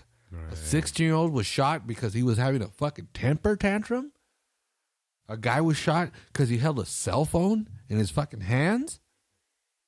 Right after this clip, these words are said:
Speaker 2: This isn't fucking cut and dry shit.
Speaker 1: Right.
Speaker 2: This isn't, oh, well, yeah, the guy shot five cops at, shots at, you know,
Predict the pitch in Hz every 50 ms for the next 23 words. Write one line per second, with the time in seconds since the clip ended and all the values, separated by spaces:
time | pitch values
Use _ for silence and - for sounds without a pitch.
0 | _ _ _ _ _ _ - - 170 180 - 220 226 208 208 208 190 160 - -
1 | 185 180 175 - 170 147 120 - - 131 175 117 131 117 101 104 127 131 120 98
2 | 87 80 - - - 220 247 - - _ _ _ _ - - 92 87 78 76 71
3 | 71 71 - _ _ _ _ _ _ _ _ _ _ - 156 170 - - - 180
4 | 175 156 170 170 170 147 - _ _ - - 160 160 - 87 90 95 92 87 82
5 | 82 _ _ - - - 196 - - - 95 98 - 120 110 107 - - 135 104
6 | - - 147 123 101 98 - - 117 104 - - 120 104 98 - _ - - -
7 | - 143 120 110 - - - - 123 110 - _ _ _ _ - 117 120 113 113
8 | 117